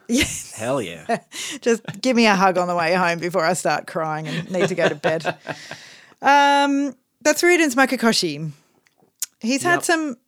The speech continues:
Speaker 1: real successes, but he's had more failures.
Speaker 2: Yeah, I, I think
Speaker 1: <laughs> Analysis.
Speaker 2: Yes. <laughs> In fact, you could say that he's had eight failures.
Speaker 1: Yes. <laughs> I guess,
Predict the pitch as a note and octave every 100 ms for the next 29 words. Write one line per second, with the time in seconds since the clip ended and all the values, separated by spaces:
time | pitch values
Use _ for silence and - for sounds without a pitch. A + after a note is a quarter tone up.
0 | _ _ _ C#4+ D#4+ - B3+ - G3+ -
1 | F3 F#3 - - - G3+ G3 F#3+ F#3 D#3+
2 | D#3 _ _ E3 F3 E3 D#3 D3+ B2+ -
3 | F3+ - F2+ F2+ C3 C#3 C3 D3+ D3+ -
4 | - - _ G3+ F3 E3+ - - - -
5 | - G2 F#2 - - - - G3+ A#3+ A#3
6 | A3 - - - D4 - F#3+ F#3+ F3 -
7 | E3+ D#3+ D#3 - E3+ F3+ E3+ C#3+ C#3 C3
8 | C3+ - - C3 - - G#2 F#2+ F#2 G#3
9 | C4 A3+ - - - - - - - G4
10 | - F#4